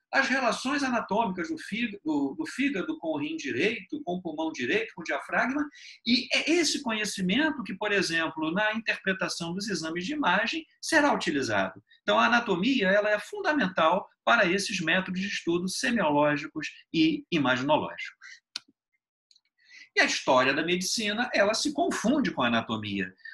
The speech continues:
Os grandes nomes da medicina, eles eram grandes anatomistas, é, como Hipócrates, por exemplo, como Galeno, a gente vai, é, analisar agora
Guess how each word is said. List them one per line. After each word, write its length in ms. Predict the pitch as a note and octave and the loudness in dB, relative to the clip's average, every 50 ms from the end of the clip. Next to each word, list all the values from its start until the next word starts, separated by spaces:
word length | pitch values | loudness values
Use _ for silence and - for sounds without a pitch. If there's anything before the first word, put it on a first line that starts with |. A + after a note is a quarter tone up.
| - _ - | -16 _ -6
Os 180 | C#3 C3+ - | -4 -4 -4
grandes 520 | A2 A2+ C#3+ G3 C4+ D#4+ D4+ C4 A#3+ G3 D3+ | 0 2 4 4 4 4 2 0 -2 -2 -2
nomes 440 | D#3 F#3 A3 G#3+ F#3+ D#3 C#3 C3+ | -2 0 0 0 0 -2 -6 -6
da 140 | - D3 C#3+ | -6 -6 -6
medicina, 720 | C3+ C3+ C#3 C3+ - - - F#3 F3 F#3 G3+ B3+ F4 F#4+ - - - - - | -4 -4 -6 -6 -6 -8 -6 -4 -2 0 0 -2 -2 -6 -10 -16 -14 -6 -2
eles 220 | C4 D4+ D4 - | 0 0 2 2
eram 200 | G#3+ G3+ F#3 E3+ | 2 0 0 2
grandes 480 | D3 D#3 F3+ A3+ C4+ C4+ A3+ F3+ E3 D#3 | 2 2 4 4 4 2 2 0 0 0
anatomistas, 1040 | D3+ C#3+ C#3+ C#3 - C#3+ B2+ C3 D3 F3+ F3+ - - - A#2+ G#2 G2+ - - - _ _ _ - | 0 0 0 -2 -2 -2 -2 0 0 0 0 -2 -2 -2 -4 -4 -4 -6 -8 -12 _ _ _ -6
é, 320 | B2 A#2+ A#2+ A#2+ A#2+ A#2 A2 | -2 0 0 2 0 0 -2
como 220 | - - - D#3 | -4 -6 -6 -6
Hipócrates, 640 | F#3 F#3 - D3 E3 G#3 G3+ - F3 D#3+ - - - | -6 -4 0 2 4 4 4 2 -2 -6 -6 -8 -8
por 140 | - D#3 E3 | -4 -4 -2
exemplo, 300 | F3 E3 E3 F3 E3+ - | -2 -2 -4 -6 -8 -8
como 180 | - D3+ D#3 D#3+ | -10 -10 -8 -4
Galeno, 480 | E3+ F3 F3 E3 D3 E3+ G3+ G3+ F#3 | -2 0 0 0 0 -2 -2 -2 -2
a 20 | D#3+ | -4
gente 240 | - - - - - - | -6 -8 -10 -10 -6 -2
vai, 240 | B2 B2 C3 C3+ - - - _ _ - - | 2 2 2 2 -2 -6 -16 _ _ -2 0
é, 220 | C#3+ C3+ C#3 C#3 C#3 | 2 2 2 0 0
analisar 580 | - D#3 D3 C#3+ D3 D#3 D3 - - B2 C3 C#3 | 0 2 2 2 2 0 -2 -2 0 0 0 0
agora 460 | C#3 - A2 A#2 B2+ B2+ B2+ C3 | 0 0 2 4 4 4 4 2